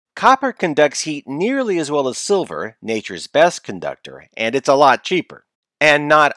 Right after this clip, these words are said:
only does a twenty-four karat gold coating reflect ninety-nine percent of the sun's heat, it also protects the copper from tarnishing.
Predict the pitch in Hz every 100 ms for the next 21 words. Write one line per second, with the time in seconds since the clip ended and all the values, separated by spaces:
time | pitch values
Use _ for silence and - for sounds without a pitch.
0 | - 185 247 208 110 92 101 107 107 -
1 | 160 165 - 135 - - 131 120 90 120
2 | 131 110 - 160 135 101 98 - 110 -
3 | 98 101 113 143 165 156 139 131 131 131
4 | 117 110 - 196 170 - 208 104 - 98
5 | 90 - 190 - _ _ _ - 139 -
6 | - 240 277 - 135 123 - 98 - -
7 | - 104 82 95 101 131 127 - 185 127
8 | - 60